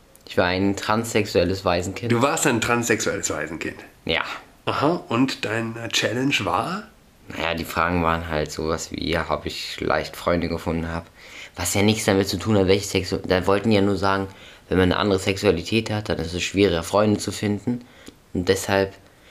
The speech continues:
Speaker 1: aber das stimmt ja nicht. Die meisten Leute ju-, juckt's ja zurzeit auch gar nicht, sondern, ja, ich meine, es ist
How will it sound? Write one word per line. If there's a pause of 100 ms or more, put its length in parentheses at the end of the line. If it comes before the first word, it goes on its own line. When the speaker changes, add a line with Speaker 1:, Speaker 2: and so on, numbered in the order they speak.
(120)
Speaker 1:
aber
das
stimmt
ja
nicht.
Die
meisten
Leute
ju-,
juckt's
ja
zurzeit
auch
gar
nicht,
sondern, (460)
ja,
ich
meine,
es
ist